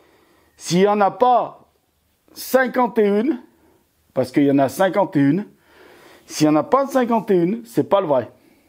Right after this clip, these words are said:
Voilà, il y a déjà ça.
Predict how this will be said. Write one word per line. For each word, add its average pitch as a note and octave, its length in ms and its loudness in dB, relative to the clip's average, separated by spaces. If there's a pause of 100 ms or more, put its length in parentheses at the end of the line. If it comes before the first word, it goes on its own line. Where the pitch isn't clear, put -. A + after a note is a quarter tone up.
(1700)
Voilà, C3+ 260 2
il B2+ 60 2
y C3+ 40 4
a D3 60 2
déjà F3 280 2
ça. G3 380 0